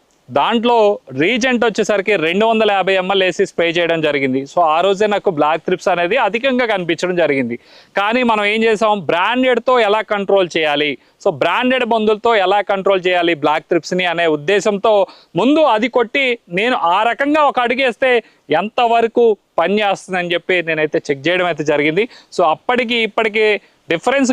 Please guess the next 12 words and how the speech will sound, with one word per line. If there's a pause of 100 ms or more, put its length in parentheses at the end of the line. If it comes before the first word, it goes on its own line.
గమనిస్తే (300)
బ్లాక్
థ్రిప్స్
ఎక్కడా
కూడా, (300)
ఒక్కటి
కూడా (100)
తగ్గిన
పరిస్థితి
అయితే
కనుక
కనిపించట్లేదు,